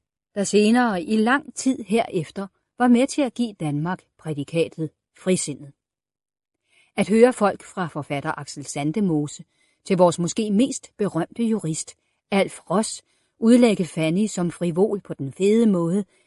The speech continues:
vidner om, at frisindet i hvert fald var til stede i den offentlige debat, og i det mindste en overgang. Hvad enten man før i tiden læste bogen om Fanny, fordi den var forbudt,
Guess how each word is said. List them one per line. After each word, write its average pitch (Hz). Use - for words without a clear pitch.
vidner 240
om, 202
at 190
frisindet 240
i 220
hvert 226
fald 202
var 180
til 180
stede 175
i -
den 165
offentlige 185
debat, 135
og 226
i -
det 233
mindste 180
en 156
overgang. 151
Hvad 247
enten 233
man 226
før 165
i 196
tiden 175
læste 156
bogen 160
om 160
Fanny, 143
fordi 156
den 170
var 151
forbudt, -